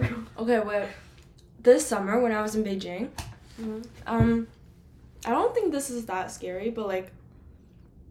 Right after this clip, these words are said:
Speaker 2: I was at, you know, my house in Beijing, it's, like, my grandparents' house. It's, like, really freaking old. It's, like,
Speaker 1: Okay.
Speaker 2: it's, like,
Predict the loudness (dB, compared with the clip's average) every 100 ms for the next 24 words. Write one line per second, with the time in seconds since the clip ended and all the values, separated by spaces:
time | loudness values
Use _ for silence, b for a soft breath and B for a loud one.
0 | -20 -20 -20 -20 -20 -20 -20 -20 -20 -20
1 | -20 -20 -20 -20 -20 -20 -20 -20 -20 -20
2 | 0 4 4 2 -6 -8 -2 0 2 0
3 | -2 -2 -2 -4 -6 -4 -4 -6 -8 -8
4 | -8 -6 -6 -6 -6 -6 -8 -8 -6 -6
5 | -6 -8 B B B B -4 -4 -4 -2
6 | 0 -2 -6 -10 -10 -8 -6 -6 -8 -14
7 | -20 -20 -20 -20 -20 -20 -20 -20 -14 -8
8 | -2 -2 -4 -8 -12 B B -6 -2 0
9 | 0